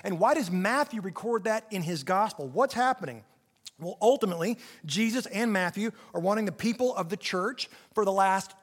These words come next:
two thousand years to understand something really, really massively important. And that is that we are all held captive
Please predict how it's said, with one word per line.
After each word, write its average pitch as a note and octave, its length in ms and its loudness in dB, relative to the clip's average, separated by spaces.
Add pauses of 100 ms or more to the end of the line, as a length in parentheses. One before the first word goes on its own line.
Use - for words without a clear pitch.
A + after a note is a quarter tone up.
two C4 260 0
thousand G#3+ 680 0
years F3+ 420 -2
to - 140 -10
understand F#3 720 -2
something D3+ 760 -6
really, G3 520 -2
really E3+ 460 -4 (260)
massively E3+ 880 -2 (120)
important. C#3 520 -12 (500)
And E3+ 140 0
that G#3 80 6
is G#3 140 4
that A3+ 180 2
we G#3 140 -2
are E3 180 0 (200)
all F#3 580 6 (160)
held G3+ 440 0
captive D3+ 760 -2